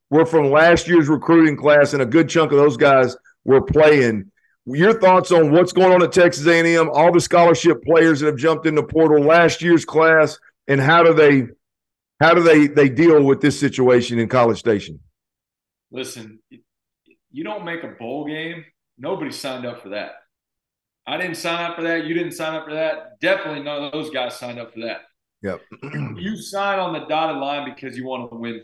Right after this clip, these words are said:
Speaker 2: football games. All the other stuff, and I can't beat this over the head enough, N I L,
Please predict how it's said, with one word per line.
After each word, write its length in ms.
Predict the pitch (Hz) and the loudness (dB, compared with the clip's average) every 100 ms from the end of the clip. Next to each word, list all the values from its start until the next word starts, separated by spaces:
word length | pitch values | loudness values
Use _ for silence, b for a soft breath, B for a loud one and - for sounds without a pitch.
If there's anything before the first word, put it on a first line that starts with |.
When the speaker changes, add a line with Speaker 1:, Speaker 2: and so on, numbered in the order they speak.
| _ | _
Speaker 2:
football 420 | 131 - 120 117 | -18 -14 -14 -14
games. 440 | 113 110 98 90 _ _ _ _ _ | -14 -16 -18 -20 _ _ _ _ _
All 400 | 139 151 160 160 | -6 -2 0 -2
the 160 | 160 151 | -2 -6
other 140 | 147 | -8
stuff, 380 | 143 - 151 127 | -12 -10 -10 -8
and 80 | 120 | -12
I 120 | 120 | -16
can't 440 | 120 156 151 - - | -16 -12 -12 -12 -8
beat 200 | 143 143 | -8 -8
this 200 | 143 156 | -12 -12
over 200 | 143 131 | -10 -10
the 80 | |
head 160 | 127 131 | -10 -10
enough, 400 | 127 127 104 - _ 143 | -8 -10 -10 -16 _ -14
N 180 | 147 | -10
I 380 | 143 139 135 135 | -8 -6 -6 -6
L, 400 | 123 107 95 _ | -8 -10 -14 _